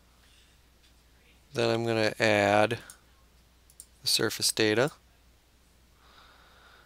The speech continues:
Now I'm gonna go ahead and do the clip operation.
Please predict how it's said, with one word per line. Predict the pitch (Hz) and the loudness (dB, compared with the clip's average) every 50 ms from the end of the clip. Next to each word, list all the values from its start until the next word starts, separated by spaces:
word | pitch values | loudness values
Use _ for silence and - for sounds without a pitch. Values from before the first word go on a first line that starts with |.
| _ _ _ _ _ _ _ _ _ _ _ _ _ _ _ _ _ _ _ _ _ _ _ | _ _ _ _ _ _ _ _ _ _ _ _ _ _ _ _ _ _ _ _ _ _ _
Now | 127 120 123 131 139 | 2 4 6 6 6
I'm | 131 127 123 | 4 2 0
gonna | 123 120 113 | -2 -4 0
go | 107 117 120 120 | 2 4 4 4
ahead | 123 123 127 120 113 | 4 4 4 2 2
and | 113 104 101 | 0 -4 -4
do | 113 120 117 | -6 -6 -6
the | - | -6
clip | - - - 131 127 - - | -10 -4 -2 -2 -2 0 2
operation. | 104 98 95 - - 98 92 92 92 95 95 - - 113 123 | 2 2 2 0 -2 -4 -4 -2 0 2 4 4 4 2 -4